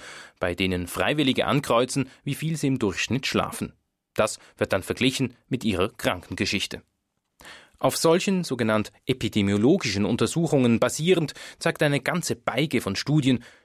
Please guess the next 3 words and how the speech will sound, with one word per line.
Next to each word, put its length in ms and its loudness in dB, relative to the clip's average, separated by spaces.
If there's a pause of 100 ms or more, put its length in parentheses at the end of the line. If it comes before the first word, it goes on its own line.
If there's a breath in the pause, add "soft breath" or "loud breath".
(180 loud breath)
Herz-Kreislauf-Erkrankungen, 1400 0
Bluthochdruck, 720 -2 (100)
Diabetes, 560 4